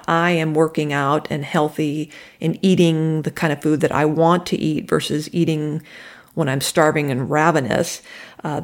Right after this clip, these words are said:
that helps me at work, because then I'm not cranky and I'm productive and I'm more organized. My brain is working better when I am fit and drinking my water and exercising and feeling good,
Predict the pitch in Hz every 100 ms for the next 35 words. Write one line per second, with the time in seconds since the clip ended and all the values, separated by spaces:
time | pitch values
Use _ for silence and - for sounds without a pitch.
0 | - 160 160 175 - 170 156 156 185 240
1 | - - - 165 - 156 151 147 165 156
2 | - 165 160 156 160 156 151 147 147 143
3 | 147 143 - - - - - 170 170 -
4 | 175 160 156 170 151 143 156 170 175 175
5 | 165 156 156 156 156 151 170 165 165 165
6 | 156 156 165 165 156 156 151 - 143 170
7 | 175 135 135 143 151 151 151 - 147 139
8 | 143 _ - 185 - - - 160 156 -
9 | _ _ _ - 180 175 175 160 156 139
10 | 156 156 165 - - 165 156 - 175 165
11 | 160 156 180 170 156 156 165 156 143